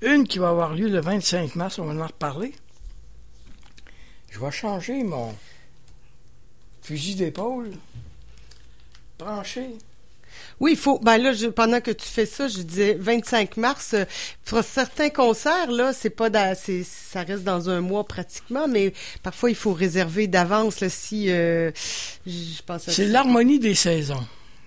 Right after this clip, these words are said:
Speaker 1: qui
Speaker 2: Ouais,
Speaker 1: nous a
Speaker 2: c'est
Speaker 1: donné
Speaker 2: vrai.
Speaker 1: quelques concerts de musique baroque. C'est des
Speaker 2: Ouais.
Speaker 1: spécialistes du baroque, des grands spécialistes du baroque. Ils ont donné un concert l'année passée, euh, à l'église Saint-Dominique,
Speaker 2: Ouais.
Speaker 1: où va avoir lieu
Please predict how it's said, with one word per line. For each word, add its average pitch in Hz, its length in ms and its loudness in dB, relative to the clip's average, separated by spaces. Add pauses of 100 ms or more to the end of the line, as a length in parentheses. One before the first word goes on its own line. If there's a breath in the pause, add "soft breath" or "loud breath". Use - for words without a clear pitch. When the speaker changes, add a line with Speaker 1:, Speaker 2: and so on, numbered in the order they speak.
(140)
Speaker 1:
qui 160 180 0
Speaker 2:
Ouais, 151 240 4
Speaker 1:
nous 143 120 2
a 180 40 6
Speaker 2:
c'est 170 60 0
Speaker 1:
donné 175 260 4
Speaker 2:
vrai. 247 220 -2 (160)
Speaker 1:
quelques 208 340 2
concerts 180 400 0
de 151 120 0
musique 147 320 -2
baroque. 139 360 0
C'est 147 100 -4
des 135 100 -6 (140)
Speaker 2:
Ouais. 202 60 -2
Speaker 1:
spécialistes 165 440 0
du 131 100 -8
baroque, - 420 -10 (500 loud breath)
des 123 120 -2
grands 160 240 -2
spécialistes 107 520 -10
du 107 80 -12
baroque. - 360 -14 (340 loud breath)
Ils 156 80 -2
ont 170 60 0
donné 175 280 4
un 170 40 2
concert 185 440 4
l'année 165 280 2
passée, 175 440 0 (520 loud breath)
euh, - 160 -2
à 147 100 2
l'église 160 380 4
Saint-Dominique, 170 500 2 (100)
Speaker 2:
Ouais. 175 160 -4 (120)
Speaker 1:
où 262 140 6
va 190 200 6
avoir 160 320 2
lieu 196 340 0